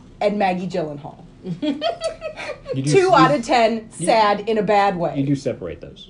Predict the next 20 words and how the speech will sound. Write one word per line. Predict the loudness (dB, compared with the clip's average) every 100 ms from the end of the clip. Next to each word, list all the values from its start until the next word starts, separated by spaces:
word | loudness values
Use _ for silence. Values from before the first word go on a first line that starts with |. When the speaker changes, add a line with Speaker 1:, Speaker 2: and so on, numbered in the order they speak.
| -20 -18
Speaker 2:
Mm. | -14 -14 -12 -8
Speaker 1:
I'm | -6
just | -4 -4
saying. | 0 -2 -2 -16 -20 -20 -20 -20 -20 -20 -20 -20 -20 -4
Speaker 3:
I | -4
was | -2
saying, | -4 -2 -2
it's, | -4 -6
it's | 0
always | 2 2 0
fun | -6 -4
to | -2
watch | -2 -4
people | -10 -8 -10 -10 -8
watch | -4 -4
movies | -4 -4 -6
pretend | -10 -10 -8 -8
Maggie | -10 -10
Gyllenhaal's | -14 -14 -12 -12 -12 -12
hot. | -12 -14